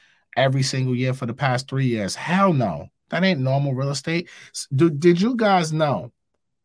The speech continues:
over the past sixty-three years, home appreciation has averaged around four and a half percent annually?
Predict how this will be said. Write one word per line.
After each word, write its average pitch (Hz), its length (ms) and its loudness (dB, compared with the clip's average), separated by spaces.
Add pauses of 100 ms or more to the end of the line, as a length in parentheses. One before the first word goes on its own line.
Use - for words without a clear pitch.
(880)
over 165 280 0
the 147 100 -6
past 170 580 -2
sixty-three 190 920 0
years, 127 760 -6 (920)
home 208 360 2
appreciation 160 1120 -2 (480)
has 131 220 -14
averaged 151 360 0
around 135 220 0
four 180 400 0
and 175 100 0
a 165 60 -2
half 151 320 -4
percent 131 500 -6
annually? 107 520 -16